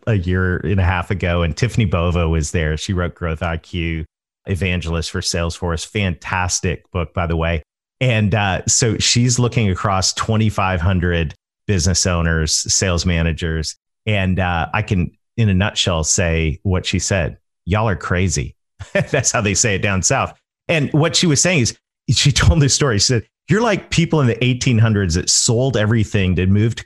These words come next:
California, hiked up into the, into the, you know, the gold rush and risked your life to find a gold mine. And you find a nugget of gold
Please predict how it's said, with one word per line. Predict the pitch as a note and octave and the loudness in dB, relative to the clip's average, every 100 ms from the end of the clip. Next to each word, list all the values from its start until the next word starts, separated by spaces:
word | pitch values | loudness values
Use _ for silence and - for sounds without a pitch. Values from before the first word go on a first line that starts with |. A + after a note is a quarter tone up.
| _ _ | _ _
California, | - B2 B2 B2 A2+ G2+ F#2+ F#2 F2+ - _ - | -4 0 0 0 0 2 2 2 0 -4 _ -6
hiked | - D#3+ D#3+ - | -2 0 -2 -2
up | A2 A2+ - | 0 0 2
into | A2+ G2+ | 2 2
the, | F#2+ E2+ F2+ G2 | 2 2 0 2
into | A2+ G#2 G2 - | 2 2 2 0
the, | G2 F#2+ F2+ - | 2 2 2 2
you | G#2+ | 2
know, | G2 | 2
the | F#2+ | 0
gold | F2+ G#2+ A#2+ C#3+ | 0 0 0 2
rush | A2+ G#2+ G2+ G2 - - _ _ - | 2 2 2 0 -2 -4 _ _ -4
and | B2 G#2 G2+ | 0 2 2
risked | D#3+ - - | 2 0 0
your | C#3+ | 2
life | A#2 A2 A2 F#2+ | 2 2 0 0
to | - | -2
find | - A2 G#2 | -2 0 0
a | |
gold | E2 E2+ A2 A#2 G2+ | -2 -2 0 2 2
mine. | G2 F2 F2 F2 E2 _ _ _ | 2 2 2 0 -2 _ _ _
And | B2 A#2+ | 0 2
you | G2+ | 2
find | - - C#3 C3 D3 D#3 C#3+ - | 0 -4 0 2 2 2 0 0
a | A2 | 0
nugget | G2+ G2+ A#2 B2+ | 2 4 2 2
of | F#2 F2+ | 0 0
gold | F#2+ E2+ E2+ G2 | 0 0 0 -4